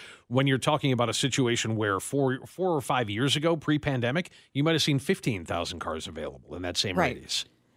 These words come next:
Speaker 2: Yeah, when I did my car search, I'm a little person and I wanted a little car.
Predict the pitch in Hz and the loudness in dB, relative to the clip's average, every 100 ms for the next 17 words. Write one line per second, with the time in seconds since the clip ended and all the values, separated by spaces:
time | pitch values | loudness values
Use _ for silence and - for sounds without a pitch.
0 | _ - 427 - 165 196 190 240 269 226 | _ 2 2 4 2 4 4 4 6 6
1 | 202 202 208 208 208 151 139 - - 190 | 4 2 4 4 2 2 0 0 0 2
2 | 190 180 202 190 190 - 107 - - 151 | 4 4 2 2 0 0 -4 -8 -2 2
3 | 143 151 160 160 151 175 170 151 92 | 4 6 6 6 4 2 2 0 -2